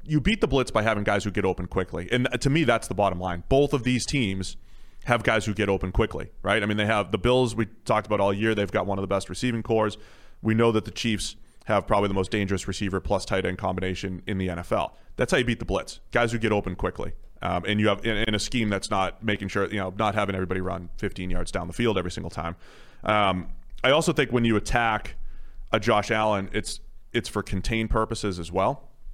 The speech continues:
You know, you know that a guy, when he breaks the pocket,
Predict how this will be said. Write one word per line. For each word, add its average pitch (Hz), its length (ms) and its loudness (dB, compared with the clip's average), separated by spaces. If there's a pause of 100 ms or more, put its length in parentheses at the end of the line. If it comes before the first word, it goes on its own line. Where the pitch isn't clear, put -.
(360)
You 110 100 -2
know, 104 120 0
you 104 160 0
know 117 260 4
that 113 120 4
a 104 60 0
guy, 104 240 0
when 104 220 -2
he 113 100 2
breaks 107 240 0
the 92 80 -8
pocket, 104 580 -2